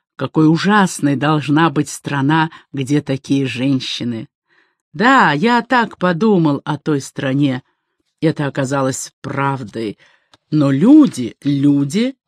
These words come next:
перфектные. Столько хороших и добрых людей в ужасной стране.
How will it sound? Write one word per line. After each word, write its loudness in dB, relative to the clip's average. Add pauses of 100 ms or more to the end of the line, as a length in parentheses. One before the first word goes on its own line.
(200)
перфектные. -2 (760)
Столько 2
хороших 0 (100)
и 0
добрых -2
людей 0 (220)
в -6
ужасной -4
стране. -8